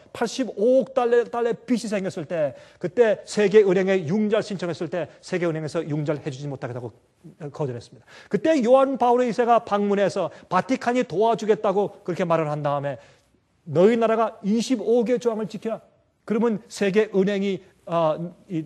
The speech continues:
당신의 나라에게 융자를 해주게 하겠다." 여러분, 세계은행의 은행 자금의 삼분의 이가 바티칸 은행, 은행 돈인 것을 우리가 잘 압니다. 그래서 이제 그, 그, 그 어려움을 지났는데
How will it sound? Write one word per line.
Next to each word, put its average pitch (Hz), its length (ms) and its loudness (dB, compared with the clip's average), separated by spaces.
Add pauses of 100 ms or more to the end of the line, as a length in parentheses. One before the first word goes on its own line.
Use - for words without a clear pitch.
당신의 180 320 -6
나라에게 160 400 -2 (140)
융자를 170 320 -2
해주게 143 180 -8
하겠다." 120 320 -12 (280)
여러분, 240 200 0
세계은행의 220 960 -2
은행 196 300 -2
자금의 185 400 -4
삼분의 185 480 -8
이가 175 240 -6 (220)
바티칸 170 440 -4
은행, 143 300 -6
은행 139 160 -6
돈인 131 240 -8
것을 123 140 -12
우리가 127 140 -8
잘 120 100 -10
압니다. 110 280 -16 (840)
그래서 170 320 -6 (300)
이제 185 180 -2 (220)
그, 175 400 -2 (200)
그, 190 300 -4
그 190 380 -2
어려움을 180 340 0
지났는데 160 680 -2